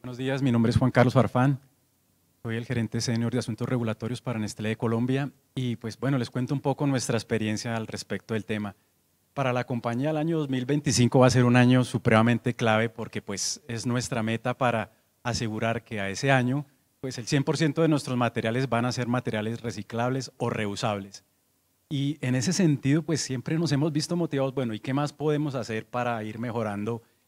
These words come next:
en el tema de <clears throat> sostenibilidad? Y en el dos mil veintiuno, el año pasado, hicimos nuestro primer ejercicio de, de neutralidad y lo hicimos a, a modo propio, siguiendo nuestro sistema de calidad, se escribió un procedimiento,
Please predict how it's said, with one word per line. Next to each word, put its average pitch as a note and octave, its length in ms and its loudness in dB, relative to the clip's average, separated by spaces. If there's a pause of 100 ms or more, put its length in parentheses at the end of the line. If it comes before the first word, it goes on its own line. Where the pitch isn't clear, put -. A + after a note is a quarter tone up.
(120)
en B2 80 -4
el G#2+ 160 -4
tema A2+ 320 -2
de B2 320 -2
<clears throat> D#3+ 240 2
sostenibilidad? G#2+ 880 -4 (800)
Y F#3 260 0 (1120)
en D3 200 4
el C3 800 -2
dos B2+ 140 -2
mil D3 100 6
veintiuno, E3 280 6
el E3 40 2
año C#3+ 180 6
pasado, D3 420 2
hicimos C3 280 -2
nuestro B2 300 -4
primer A2 260 0
ejercicio A#2 640 -2
de, A#2 360 -4
de G#2+ 200 -12
neutralidad C3+ 800 2 (760)
y A2+ 60 -12
lo A2+ 80 -8
hicimos B2 320 -4
a, - 140 -6
a B2 60 -6
modo A#2+ 280 -2
propio, C3 520 0
siguiendo A2+ 380 -6
nuestro B2 260 -4
sistema A2 440 -6
de A2 80 -8
calidad, A#2+ 640 0
se A#2+ 100 -6
escribió G#2 320 -8
un G2+ 80 -8
procedimiento, C3 1120 -2